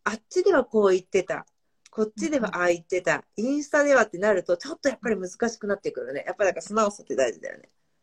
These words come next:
Speaker 2: 本当です。ただなんか、
Speaker 1: ね。
Speaker 2: やっぱ相性だなって思うんですよね。
Speaker 1: うん。
Speaker 2: やっぱそれは向こうが、
Speaker 1: うん。
Speaker 2: やっぱ他が気になるってことは、私の説得力が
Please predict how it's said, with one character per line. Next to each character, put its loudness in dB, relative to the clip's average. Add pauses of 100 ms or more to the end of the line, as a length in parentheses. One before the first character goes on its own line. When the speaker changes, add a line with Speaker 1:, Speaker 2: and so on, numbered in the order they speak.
Speaker 2:
本 -10
当 -12
で -14
す。 -20 (480)
た -6
だ -2
な -2
ん -2
か、 -6
Speaker 1:
ね。 -20 (380)
Speaker 2:
や -6
っ -10
ぱ -2
相 4
性 -2
だ -6
な 0
っ -4 (100)
て -6
思 -8
う -8
ん -8
で -10
す -20
よ -12
ね。 -10 (140)
Speaker 1:
う -14
ん。 -8
Speaker 2:
や -8
っ -20
ぱ -6
そ 0
れ 4
は 0 (160)
向 -4
こ -6
う -2
が、 -2 (540)
Speaker 1:
う -16
ん。 -14
Speaker 2:
や -10
っ -20
ぱ 0
他 -2
が 0
気 -2
に 4
な 0
る -6
っ -18
て -16
こ -10
と -10
は、 -2
私 -6
の -4 (200)
説 -8
得 -6
力 -12
が -10